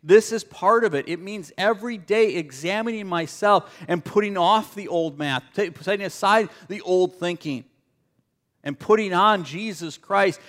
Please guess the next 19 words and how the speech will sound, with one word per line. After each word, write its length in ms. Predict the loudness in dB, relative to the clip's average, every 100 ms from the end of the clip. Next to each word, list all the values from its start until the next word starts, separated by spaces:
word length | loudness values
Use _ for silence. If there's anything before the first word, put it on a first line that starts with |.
| -8
and 160 | -4 -2
his 320 | 0 0 -2
thoughts 400 | -2 0 0 -2
and 140 | -8
his 300 | -2 -2 -2
thinking 360 | -6 -8 -8 -8
and 140 | -6
his 340 | -2 -2 -2 -4
way. 280 | -2 -2 -4 _ _ _ _ _ _ _ _ _ _ _ _ _ _ _ _ _ _ _ _ _ _ _ _ _ _ _ _ _ _ _ _
We, 180 | -10 -8
we 220 | -6 -6
slough 580 | -6 -8 -2 2 2 0
off 320 | 0 0 0 -6
into 220 | -10 -8
human 360 | -10 -10 -10 -12
thinking. 440 | -10 -10 -8 -6
We 100 | -6
slough 400 | -6 0 0 0
off 360 | 2 2 2